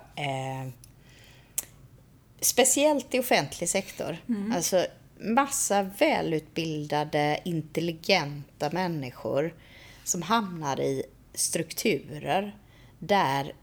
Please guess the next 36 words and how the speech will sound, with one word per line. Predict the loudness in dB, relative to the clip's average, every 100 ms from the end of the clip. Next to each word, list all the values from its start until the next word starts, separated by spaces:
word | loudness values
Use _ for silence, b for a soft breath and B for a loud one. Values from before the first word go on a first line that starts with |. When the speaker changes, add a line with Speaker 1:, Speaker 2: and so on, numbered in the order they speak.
| -20 -20 -20 -20 -20 -6
Speaker 1:
eh, | -2 0 -2 -4 -2
man | -2 -2
slutar | 0 0 -2 -8 -8
tänka, | -4 -4 -4 -8 -4 -2
man | 0 -2
slutar | 0 -2 -2 -4
reflektera, | -4 -6 -8 -10 -6 -6 -4 -6 -4
man | -2
Speaker 2:
Mm. | 0 -2
Speaker 1:
slutar | 2 2 2 -6 -6
ta | -2 0
egna | 2 0 0 -2 -4
initiativ. | -4 -4 -4 -4 -2 -2 -2 0 -2 -6
Speaker 2:
Mm. | -8 -10 B B B 2
Speaker 1:
Därför | 4 4 2 2
att | 2 2
det | -4
blir | 2 2 4 2 -2
liksom, | -2 -2 -2 -2 0
i | -2 0 2 2
den | 2 0
här | 0
strukturen | 2 0 -2 -6 -6 -2 -2 -4 -6 -4 -4
så | -4 0
blir | 2 4
det |
mycket | 0 -2 -4 -2
enklare | -2 -4 -6 -6 -4 -4
att, | -6 -12 -12
eh, | -8 -6 -6 -8 -8
hantera | -4 -4 -2 -2 -2 -2 -6 -4 -2
och | 0 -2
liksom | -6 -6 -2
driva | -2 -2 -2 -2 0
en | 2
verksamhet, | 2 0 -4 -6 -4 -6